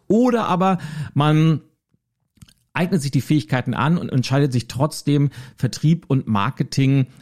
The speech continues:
auszulagern, wobei natürlich die grundsätzliche Strategie immer Chefsache ist. Das kann man nicht an Agenturen auslagern, aber man kann natürlich die Tätigkeiten auslagern. Das funktioniert natürlich, aber trotzdem sind Vertrieb und Marketing Fähigkeiten, die nicht nice to have sind.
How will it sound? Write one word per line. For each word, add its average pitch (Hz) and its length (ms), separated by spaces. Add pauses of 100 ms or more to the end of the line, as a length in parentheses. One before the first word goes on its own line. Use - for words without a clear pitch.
(220)
auszulagern, 117 1160
wobei 117 180
natürlich 117 380
die 113 100
grundsätzliche 147 720
Strategie 143 840
immer 175 360
Chefsache - 640
ist. - 180
Das - 140
kann 220 240
man 180 160
nicht 180 260
an 143 100
Agenturen 147 520
auslagern, 123 640
aber 127 100
man 117 160
kann 139 140
natürlich 131 340
die 127 160 (380)
Tätigkeiten 113 1040 (100)
auslagern. 104 580
Das 107 120
funktioniert 127 460
natürlich, 147 420
aber 120 120
trotzdem 160 460
sind 127 180
Vertrieb 156 440
und 131 140
Marketing 117 500
Fähigkeiten, 135 560
die 170 100
nicht 208 400
nice 160 480
to 196 180
have 240 360
sind. 131 320